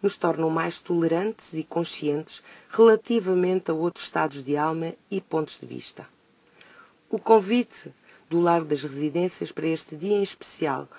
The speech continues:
chegou apenas em meu nome. Imediatamente imaginei desafiar os meus amigos, colegas, a compor pequenos retalhos de um silêncio cheio,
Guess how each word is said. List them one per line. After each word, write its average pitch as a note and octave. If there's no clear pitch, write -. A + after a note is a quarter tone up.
chegou F#3+
apenas F3+
em D#3
meu D3+
nome. B2+
Imediatamente F3+
imaginei E3
desafiar C#3+
os B2+
meus D3
amigos, C#3
colegas, -
a F3
compor F3+
pequenos -
retalhos F3+
de E3
um F3
silêncio D#3+
cheio, C3